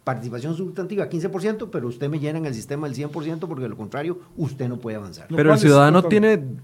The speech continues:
Speaker 3: alguna posibilidad de, ne-, no sé,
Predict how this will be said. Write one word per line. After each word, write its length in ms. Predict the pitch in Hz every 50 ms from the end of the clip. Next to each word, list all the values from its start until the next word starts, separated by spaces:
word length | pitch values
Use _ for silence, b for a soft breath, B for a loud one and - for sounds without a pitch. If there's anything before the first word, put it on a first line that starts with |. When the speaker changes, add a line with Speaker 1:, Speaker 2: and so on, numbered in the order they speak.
| - _ _ _ _
Speaker 3:
alguna 420 | - 113 113 107 120 143 180 190 -
posibilidad 640 | 202 175 156 156 135 131 117 113 117 113 123 151 180
de, 160 | 185 190 170
ne-, 180 | 139 123 117 123 117 113 113 107
no 280 | 113 120 127 151 151
sé, 320 | 139 - 180 185 175 123